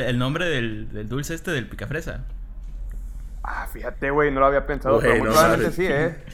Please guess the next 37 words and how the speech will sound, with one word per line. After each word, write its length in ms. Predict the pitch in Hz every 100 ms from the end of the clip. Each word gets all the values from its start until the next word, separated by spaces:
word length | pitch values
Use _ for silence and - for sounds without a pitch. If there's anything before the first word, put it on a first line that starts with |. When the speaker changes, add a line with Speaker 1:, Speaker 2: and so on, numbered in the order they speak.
| - 262 - - - - -
Speaker 1:
<laughs> 60 |
Puede 160 | 127 113
ser, 260 | 107 120 123
puede 100 | 117
Speaker 2:
No 80 |
Speaker 1:
ser. 80 | 127
Speaker 2:
encuentro 300 | 135 151 156
otra 180 | 151 156
razón. 320 | 127 135 151 - - - - - - - - - - - - 170
Speaker 1:
<laughs> 720 | 156 131 - 135 131 135 131
Speaker 2:
La 140 | 123 110
neta, 320 | 127 175 139
Speaker 3:
Pica 120 | 123
Speaker 2:
güey. 200 | 131 131
Speaker 3:
fresa. 180 | - 117 - - - - - -
<laughs> 180 | 147 - - - - - - 92 - - - -
Sí, 100 | 127
güey. 280 | 139 - 143 - - - - - - - - - - - -
"Ey, 120 | 139
¿me 100 | 131
das 160 | 127 131
una 260 | 160 147
pizca?". 360 | 175 180 - 196 - -
No, 180 | 104 98
se 120 | -
escucharía 380 | 110 - 107 113
feo, 180 | 123 127
¿no? 180 | 131 120
"Eh, 120 | 120
dame 180 | 117 123
una 100 | 135
pica 240 | - 107
fresa". 340 | 98 113 110 117 - - - - - - - - -
Speaker 1:
<laughs> 400 | 202 320 - 339
Una 180 | 214 214
pica 260 | 202 - 170
fresa. 440 | 202 - - -